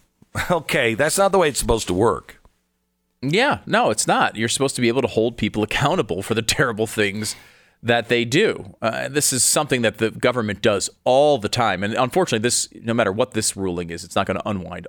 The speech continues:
Speaker 2: all of that craziness, but it would at least limit, uh, in the environmental activist sort of agenda, uh, on this approach. And that would be, that would be certainly positive.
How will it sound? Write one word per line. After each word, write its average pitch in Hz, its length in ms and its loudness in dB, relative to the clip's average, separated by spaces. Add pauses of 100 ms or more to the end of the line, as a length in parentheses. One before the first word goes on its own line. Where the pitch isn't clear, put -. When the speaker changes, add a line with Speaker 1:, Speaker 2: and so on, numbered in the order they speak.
Speaker 2:
all 110 440 2
of 82 100 -10
that - 220 -8
craziness, - 520 -8
but 98 140 -2
it 95 80 -2
would 113 180 2
at 104 120 -2
least 107 320 -2 (340)
limit, 110 460 0 (340)
uh, 90 280 -4 (100)
in 98 840 -2 (360)
the 113 160 0
environmental 113 800 0
activist 104 680 -2
sort 101 200 2
of 92 100 -2
agenda, 87 560 -2 (400)
uh, 101 220 0
on 98 220 0
this - 340 0
approach. - 580 -4
And 98 240 0
that 113 180 0
would 110 220 -2
be, 101 480 0
that 92 180 0
would 104 160 -4
be 110 160 2
certainly 110 560 0
positive. 110 600 -2